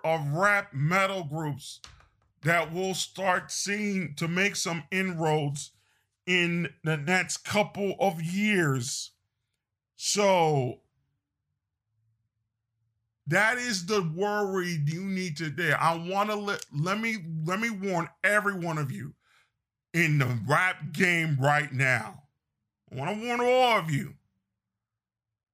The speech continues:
Y'all put your eggs on Black Lives Matter. I completely understand why.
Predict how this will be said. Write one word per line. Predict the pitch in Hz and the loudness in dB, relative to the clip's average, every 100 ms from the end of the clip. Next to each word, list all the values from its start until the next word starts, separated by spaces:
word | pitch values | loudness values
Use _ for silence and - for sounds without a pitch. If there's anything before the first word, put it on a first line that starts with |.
| _ _ _ _ - | _ _ _ _ -4
Y'all | 147 208 285 302 - | 2 6 6 4 -2
put | 285 302 196 - | 0 0 0 -4
your | 247 240 233 - | 0 2 2 0
eggs | 170 175 160 127 - - - - - _ _ _ _ _ _ _ _ _ _ _ _ _ _ | 2 4 2 0 -6 -14 -14 -16 -20 _ _ _ _ _ _ _ _ _ _ _ _ _ _
on | 147 131 127 | -2 -2 0
Black | 147 151 147 147 | 4 4 2 0
Lives | 143 139 123 | 2 2 -2
Matter. | 127 117 110 - _ _ _ _ _ _ _ _ _ | -4 -4 -6 -12 _ _ _ _ _ _ _ _ _
I | - 170 | 0 0
completely | 147 147 127 - 143 143 139 - | 0 -2 -2 -4 -4 -2 -2 -2
understand | 123 127 120 - 120 120 117 - | -2 0 -2 -2 -4 -4 -4 -6
why. | 110 104 95 147 | -8 -8 -12 -16